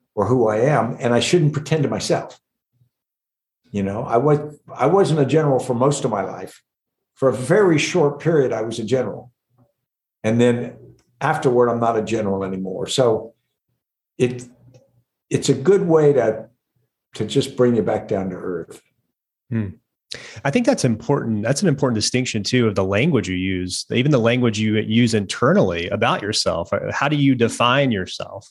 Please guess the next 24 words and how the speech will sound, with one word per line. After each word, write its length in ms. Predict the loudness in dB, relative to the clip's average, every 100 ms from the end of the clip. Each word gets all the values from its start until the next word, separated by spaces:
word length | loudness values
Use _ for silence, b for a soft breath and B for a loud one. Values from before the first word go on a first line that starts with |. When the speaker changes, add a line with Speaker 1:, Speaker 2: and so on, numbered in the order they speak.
| -6
Speaker 2:
Uh, 60 | 0
what 220 | 0 0
labels 500 | 2 2 2 0 -2
do 80 | -4
you 140 | -4
put? 340 | 0 0 0 -4 b b b _
Uh, 80 | -4
for 160 | 0 2
me, 240 | 2 2
it's 180 | 0 -2
a, 220 | -2 -4 -8
I'm 160 | -4 0
a, 180 | 0 -2 -12 _ -12
I'm 100 | -10
a 40 |
Christian. 640 | -10 -2 0 2 2 0 0
I'm 200 | -2 -2
a, 240 | -2 -4
I'm 140 | -6 -8
a 40 |
husband. 540 | -2 0 0 0 0
I'm 120 | 0 -4
a 40 |
father. 320 | -2 -2 -4